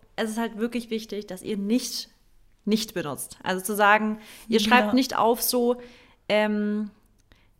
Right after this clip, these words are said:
Speaker 1: „Ich bleib nicht mehr auf der Couch sitzen“, weil was euer Unterbewusstsein da hört, ist auf der Couch und sitzen. Sondern ihr sagt, „Ich gehe ins Gym,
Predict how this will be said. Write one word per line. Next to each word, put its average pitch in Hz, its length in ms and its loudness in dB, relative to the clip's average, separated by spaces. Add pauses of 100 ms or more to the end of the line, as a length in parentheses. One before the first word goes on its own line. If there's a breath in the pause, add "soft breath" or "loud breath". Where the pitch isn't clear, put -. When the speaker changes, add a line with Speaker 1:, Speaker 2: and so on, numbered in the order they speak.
(140)
Speaker 1:
„Ich 226 220 -2
bleib 214 240 4
nicht 294 260 4
mehr 165 160 2
auf 175 120 -2
der 175 120 0
Couch 175 360 0
sitzen“, 240 500 0 (240)
weil 220 360 6
was 226 180 2
euer 220 420 4
Unterbewusstsein 202 680 0
da 226 280 4
hört, 233 340 2
ist - 260 -4 (220)
auf - 140 -2
der 185 100 -4
Couch 262 340 0
und 226 180 2
sitzen. 190 400 -4 (380 loud breath)
Sondern 240 240 4
ihr 226 60 0
sagt, 269 260 0 (180)
„Ich 185 280 -2
gehe 208 160 -2
ins 220 260 0
Gym, 180 380 -2